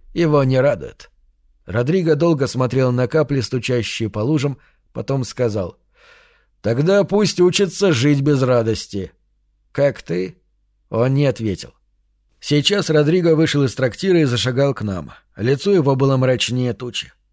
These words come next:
Он опустился на плотный ковер прошлогодней листвы перед Аделой и сделал основательный глоток эля,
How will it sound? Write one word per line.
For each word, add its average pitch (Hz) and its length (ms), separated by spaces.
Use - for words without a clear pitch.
Он 104 120
опустился 143 540
на 135 140
плотный 127 340
ковер 123 320
прошлогодней 120 640
листвы 135 400
перед 123 260
Аделой 127 500
и 123 80
сделал 165 360
основательный 139 760
глоток 139 440
эля, 120 360